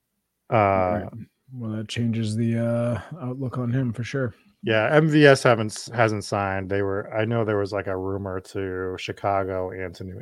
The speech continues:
Speaker 1: England on him.
Speaker 2: Very good. All right, well,
Speaker 1: S-
Speaker 2: as the worst guest ever, uh, I did show up late, and now I have to leave early 'cause I gotta take care of kids before bedtime here and then get ready for,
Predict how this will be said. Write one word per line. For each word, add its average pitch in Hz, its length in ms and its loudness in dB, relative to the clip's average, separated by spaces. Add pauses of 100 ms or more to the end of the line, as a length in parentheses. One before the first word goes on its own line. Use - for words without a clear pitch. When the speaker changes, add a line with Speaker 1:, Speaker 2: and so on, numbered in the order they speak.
Speaker 1:
England 95 440 -12 (160)
on 98 200 -16
him. 107 260 -14 (1800)
Speaker 2:
Very 131 140 2
good. 131 200 6 (1600)
All 196 80 8
right, 151 80 10
well, 151 180 10
Speaker 1:
S- 175 160 6
Speaker 2:
as 196 120 2
the 202 80 4
worst 175 280 2
guest 147 300 -2
ever, 113 360 -6 (120)
uh, 110 340 -10
I 120 100 -10
did 131 220 -2
show 131 180 -2
up 123 140 -6
late, 117 220 -6
and 113 80 -8
now 117 120 -4
I 120 40 -2
have 113 140 -6
to 110 60 -12
leave 110 240 -4
early 101 240 -6
'cause - 140 -16
I 104 40 -10
gotta 98 280 -12 (300)
take 117 160 -10
care 113 140 -10
of 98 60 -14
kids 101 240 -10
before 110 340 -8
bedtime 110 440 -6
here 117 160 -2
and 117 140 -2
then 113 100 -4
get 117 100 -6
ready 120 200 -4
for, 117 280 -4